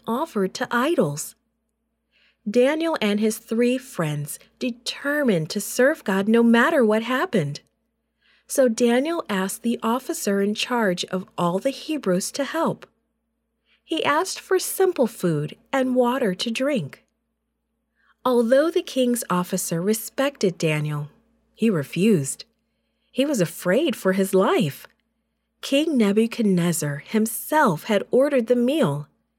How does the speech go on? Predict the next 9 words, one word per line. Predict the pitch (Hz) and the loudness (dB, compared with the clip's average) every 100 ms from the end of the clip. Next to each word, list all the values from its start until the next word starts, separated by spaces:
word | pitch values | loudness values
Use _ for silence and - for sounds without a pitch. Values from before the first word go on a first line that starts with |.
| _ _ _ - | _ _ _ 0
If | 254 220 - | 0 0 0
Daniel | 202 196 233 285 - | 4 4 4 2 2
and | 214 | 2
his | 220 226 | 2 0
friends | - - 302 277 190 185 | -4 -4 0 2 2 0
didn't | 160 185 220 214 - | 0 2 4 4 2
eat | 214 262 - | 0 -2 0
that | 202 - | -2 -2
food, | - 262 311 233 156 | -4 0 2 2 0